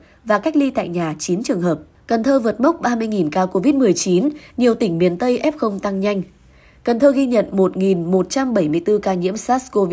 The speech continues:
hai mới. Trong đó, hai mươi tư ca sàng lọc cộng đồng, hai trăm sáu mươi xét nghiệm tại cơ sở y tế, hai mươi tám ca trong khu cách ly, bảy mươi mốt ca trong khu phong tỏa và bảy trăm chín mươi mốt ca cách ly tại nhà.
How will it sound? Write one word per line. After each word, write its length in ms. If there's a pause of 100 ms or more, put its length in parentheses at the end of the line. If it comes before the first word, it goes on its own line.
hai 160
mới. 320 (540)
Trong 240
đó, 140
hai 160
mươi 200
tư 120
ca 260
sàng 220
lọc 180
cộng 180
đồng, 240 (200)
hai 180
trăm 180
sáu 180
mươi 160
xét 140
nghiệm 260
tại 120
cơ 140
sở 160
y 160
tế, 340 (280)
hai 160
mươi 100
tám 260
ca 160
trong 200
khu 160
cách 240
ly, 220 (280)
bảy 140
mươi 120
mốt 240
ca 160
trong 220
khu 140
phong 240
tỏa 260 (300)
và 240
bảy 220
trăm 220
chín 180
mươi 100
mốt 240
ca 180
cách 200
ly 140
tại 180
nhà. 300